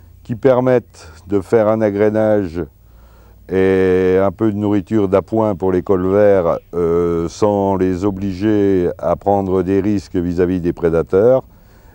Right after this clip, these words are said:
et qui permettent d'aménager également sur ces îles des caches pour permettre la nidification, et en particulier la nidification du colvert.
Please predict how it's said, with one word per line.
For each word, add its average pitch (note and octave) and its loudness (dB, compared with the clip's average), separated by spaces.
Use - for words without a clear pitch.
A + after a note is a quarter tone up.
et G#2+ 0
qui - -12
permettent A2+ 0
d'aménager G#2+ 0
également G#2 0
sur G2+ -4
ces F2 -2
îles A#2+ 0
des F2 0
caches - 0
pour G#2 0
permettre G#2 0
la G#2 2
nidification, G2+ -2
et G#2 0
en F#2 0
particulier F#2+ -4
la F#2+ 2
nidification G2 -4
du F#2 -2
colvert. F2+ 2